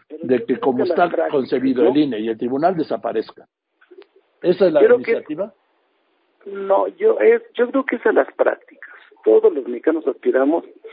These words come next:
Speaker 1: a un país más dem-, democrático, que se garantice realmente la imparcialidad, la legalidad, la transparencia,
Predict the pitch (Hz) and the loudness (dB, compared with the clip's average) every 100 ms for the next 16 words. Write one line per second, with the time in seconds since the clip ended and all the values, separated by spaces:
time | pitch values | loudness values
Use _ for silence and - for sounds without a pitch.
0 | - - 147 151 147 143 143 - 110 - | -12 -2 0 2 0 0 -2 -2 -4 -4
1 | 110 107 101 113 110 - - 98 - 120 | -2 -2 -2 -2 -2 -6 -10 -10 -6 -2
2 | 123 131 - - 156 135 139 139 139 - | 0 -2 -8 -6 -2 2 0 0 -6 -6
3 | 139 _ _ _ - 113 107 98 98 101 | -8 _ _ _ -8 -6 -4 -6 -6 -6
4 | 101 98 107 117 110 101 95 95 95 98 | -6 -2 0 0 0 -2 -2 -4 -4 -2
5 | 104 117 107 - 98 - - 98 113 117 | 0 0 -2 -6 -12 -8 -6 -4 -2 -2
6 | - 113 | -2 -4